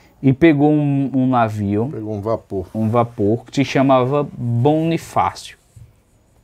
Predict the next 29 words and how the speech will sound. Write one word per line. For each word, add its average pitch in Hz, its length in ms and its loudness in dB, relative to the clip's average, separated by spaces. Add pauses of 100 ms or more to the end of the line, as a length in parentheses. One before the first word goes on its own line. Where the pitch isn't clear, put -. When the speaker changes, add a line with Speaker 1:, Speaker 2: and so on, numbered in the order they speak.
(300)
Speaker 1:
Não, 117 200 4
se - 80 -8
chamava 120 220 2
Recife. 110 600 -4
Bonifácio 117 560 -2
foi 120 140 -2
do 117 100 2
Rio 117 340 0 (140)
para, 117 500 2
do, 113 240 -2
de, 110 240 -4
Speaker 2:
Da 107 140 -4
Speaker 1:
da 107 140 0
Speaker 2:
Bahia. - 20 -4
Speaker 1:
Bahia 113 320 2
para 120 160 -4
o 123 60 -2
Rio. 90 260 -6 (600)
Pegou 135 280 6
um 135 200 2
Bonifácio 127 420 0
chamado 117 280 0
Recife 127 540 -4
para 120 360 2
a - 20 0
Bahia. 107 420 -2 (640)
Chegando 165 360 0
na 170 120 6
Bahia, 135 460 2